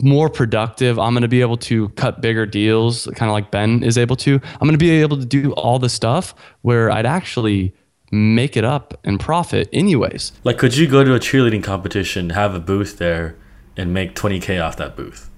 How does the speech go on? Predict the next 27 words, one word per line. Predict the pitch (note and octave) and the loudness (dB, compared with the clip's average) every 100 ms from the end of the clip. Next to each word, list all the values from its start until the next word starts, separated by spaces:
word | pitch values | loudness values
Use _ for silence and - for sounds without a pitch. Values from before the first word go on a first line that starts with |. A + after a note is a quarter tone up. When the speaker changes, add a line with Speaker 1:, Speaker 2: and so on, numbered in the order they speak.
| - | -10
Speaker 2:
Like, | F#2+ | -2
you | A2+ | 0
probably | D#3 D3 E2+ | 2 0 0
could, | - - | -4 -6
right? | F2 F2 F#2+ | -6 -6 -4
Off | F#2+ - | -4 -2
team | A2+ G2 | -2 -2
orders, | E2 C#2 D#2+ | -4 -6 -6
right? | F2 | -6
And | F#2+ | -2
Speaker 1:
And | C#3+ E3+ | 0 0
Speaker 2:
it | |
Speaker 1:
honestly, | - A3 G#3+ G#3 | 0 0 0 0
for | G3 D#3+ | 2 2
me, | C3 C#3 | 2 2
I | B2 | 0
think | B2+ - C#3 E3 | -4 -2 -2 0
I'm | - A#2+ | 0 -2
slowly | A2+ - B2+ C#3+ C#3+ | -4 0 2 4 2
transitioning | B2+ C#3 B2 A#2 A2+ A#2+ A#2 G#2+ | 2 0 0 0 0 0 2 2
into, | A2 A2 - A2 G#2+ G#2+ G#2 - | 0 0 0 2 4 2 0 -8
you | C3 | -2
know, | G#2+ | 0
other | - B2 A#2+ | 0 0 0
things | - G2 F#2+ - | 0 -2 -2 -6
too. | - A#2 G2+ G2 - | -4 -2 0 -2 -2
Like, | G#2 G#2 | -4 -4